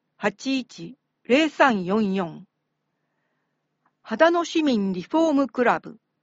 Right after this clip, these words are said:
秦野市曲松一の三の九、二階。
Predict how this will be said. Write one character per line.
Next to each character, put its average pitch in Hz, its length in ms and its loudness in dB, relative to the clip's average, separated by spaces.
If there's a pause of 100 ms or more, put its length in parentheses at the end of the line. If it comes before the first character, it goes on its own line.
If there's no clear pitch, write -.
(880)
秦 311 260 4
野 339 100 0
市 214 180 -6
曲 247 400 0
松 220 440 -4 (240)
一 - 280 -8
の 269 140 0
三 220 380 0
の 202 140 -2
九、 190 420 -10 (500)
二 180 140 -10
階。 202 400 -4